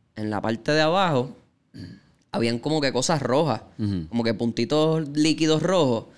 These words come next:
Speaker 1: Y la mamá le dijo, "Ah, no te preocupes, es que él está estudiando cosas de efectos especiales y de maquillaje así.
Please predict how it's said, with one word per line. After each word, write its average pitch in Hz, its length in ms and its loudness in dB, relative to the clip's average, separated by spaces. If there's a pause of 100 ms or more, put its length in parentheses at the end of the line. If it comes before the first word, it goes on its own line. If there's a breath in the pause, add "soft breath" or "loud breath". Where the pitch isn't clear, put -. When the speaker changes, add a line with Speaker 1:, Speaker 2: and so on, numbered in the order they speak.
(280 loud breath)
Speaker 1:
Y 135 520 4
la 139 140 2
mamá 143 220 2
le 156 80 4
dijo, 160 220 4
"Ah, 202 120 2
no 208 120 0
te 214 80 0
preocupes, 202 520 0
es - 120 0
que - 80 -2
él 175 60 2
está 185 180 0
estudiando 185 440 0
cosas 180 340 0
de 165 60 -4
efectos 170 320 -2
especiales 170 540 2
y 147 80 4
de 135 100 2
maquillaje 123 480 0
así. 180 400 0